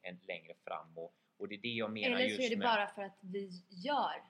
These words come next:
Speaker 2: livet svårare
Speaker 1: Precis.
Speaker 2: än vad det faktiskt är.
Speaker 1: Och det är ju det jag menar med processen. Det är det jag menar med processen, att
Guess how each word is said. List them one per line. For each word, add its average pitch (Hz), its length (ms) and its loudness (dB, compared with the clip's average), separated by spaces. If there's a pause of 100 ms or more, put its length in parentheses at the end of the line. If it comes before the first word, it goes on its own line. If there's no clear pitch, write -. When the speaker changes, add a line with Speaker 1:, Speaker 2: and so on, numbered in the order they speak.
(200)
Speaker 2:
livet 190 580 -6
svårare 175 640 -6
Speaker 1:
Precis. - 300 -8
Speaker 2:
än 202 200 0
vad 180 140 0
det 180 60 -4
faktiskt - 500 -10
är. - 460 0
Speaker 1:
Och 101 60 -4
det 101 80 -8
är - 20 -4
ju 98 60 -6
det 104 140 -8
jag 104 260 -2
menar 85 280 -8
med 80 220 -12
processen. - 580 -12 (560)
Det 95 60 -10
är 95 120 -10
det 117 60 -4
jag 104 260 -2
menar 87 260 -6
med - 200 -12
processen, 90 520 -14
att 87 120 -14